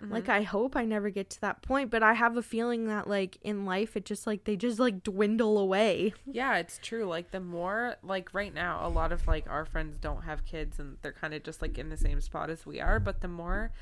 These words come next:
Speaker 1: I feel like y-, you kinda grow apart from people, like, I don't know, family-wise or location-wise or, like, interest career-wise, it, like, drives you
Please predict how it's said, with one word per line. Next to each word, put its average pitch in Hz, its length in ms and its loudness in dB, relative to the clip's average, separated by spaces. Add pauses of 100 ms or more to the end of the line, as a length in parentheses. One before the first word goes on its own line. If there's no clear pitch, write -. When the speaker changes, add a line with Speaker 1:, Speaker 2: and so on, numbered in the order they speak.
(380)
Speaker 1:
I - 100 -4
feel 185 220 -2
like 170 260 -2
y-, 170 360 -8 (340)
you 165 280 -8
kinda 165 260 -8
grow 151 220 -4
apart - 340 -8
from 165 140 -12
people, 156 640 -6 (600)
like, - 540 -10 (920)
I 175 80 -2
don't 139 160 -10
know, 135 320 -6 (160)
family-wise 156 1160 -2
or 160 120 -4
location-wise 151 1080 -4
or, 151 80 -4
like, 147 220 -8
interest - 640 -6
career-wise, 156 960 -4 (400)
it, 196 180 -2
like, 202 220 0
drives 170 880 -2
you 165 380 -4